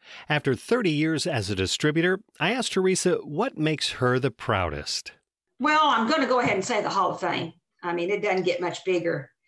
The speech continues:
Speaker 2: than that. Um, and, and, you know, those honors are, yes, they're very important, um, and, yeah, I'm proud and, and all of that. But, um,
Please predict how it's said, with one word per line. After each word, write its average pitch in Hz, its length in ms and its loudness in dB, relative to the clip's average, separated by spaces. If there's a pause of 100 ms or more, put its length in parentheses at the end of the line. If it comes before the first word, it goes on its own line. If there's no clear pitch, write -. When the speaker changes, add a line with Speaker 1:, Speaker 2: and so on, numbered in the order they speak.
(320)
Speaker 2:
than 175 220 0
that. 160 340 -2 (420)
Um, 156 480 -2 (540)
and, 294 100 2
and, - 80 0
you 403 160 4
know, 320 260 2 (680)
those 311 260 2
honors 269 560 4
are, 233 200 0
yes, 233 340 0
they're 226 160 0
very 277 240 4
important, 214 640 0 (120)
um, 190 440 0 (760)
and, 214 420 0
yeah, 220 160 2
I'm 233 100 0
proud 202 520 2
and, 185 360 -2
and 190 160 -2
all 185 160 2
of 185 120 -4
that. 185 460 0
But, 214 220 0 (440)
um, 220 520 2